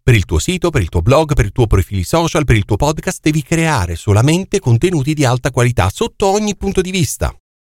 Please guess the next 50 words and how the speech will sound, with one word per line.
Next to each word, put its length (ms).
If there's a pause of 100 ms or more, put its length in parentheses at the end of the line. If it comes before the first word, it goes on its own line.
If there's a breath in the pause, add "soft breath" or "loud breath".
(180)
Ma 200
questo 340
che 120
cosa 240
significa? 720
Semplice, 640
significa 460
che 140
i 80
testi 380
che 100
scriverai 440
per 120
il 100
tuo 100
sito 240
web 320
e 60
per 120
il 60
tuo 140
blog 320
devono 300
essere 320
interessanti, 920 (100)
utili 420
e 40
originali 640 (400 soft breath)
per 160
poter 280
dare 340
del 180
valore 360
al 100
tuo 140
pubblico 420
di 100
riferimento, 760 (160)
ma 140
significa 520
anche 380
che 120
dovranno 340
essere 300
ottimizzati 540
dal 140
punto 240
di 60
vista 240
seo, 320